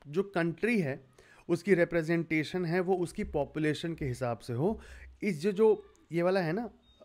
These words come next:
ये सेकंड मेथड है। इसका मतलब है जो रीजन या पार्ट्स जिनके पास लार्जर पॉपुलेशन और लार्जर साइज हैं उनके ज़्यादा रिप्रेजेंटेटिव्स होंगे सेकंड चेंबर के अंदर,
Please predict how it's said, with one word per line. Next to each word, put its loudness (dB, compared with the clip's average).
ये -2
सेकंड -4
मेथड -2
है। 2
इसका -4
मतलब -6
है -2
जो 0
रीजन -2
या 2
पार्ट्स 2
जिनके -4
पास -6
लार्जर 0
पॉपुलेशन -2
और -4
लार्जर -2
साइज -4
हैं -4
उनके -4
ज़्यादा -2
रिप्रेजेंटेटिव्स -4
होंगे -6
सेकंड -8
चेंबर -8
के -12
अंदर, -6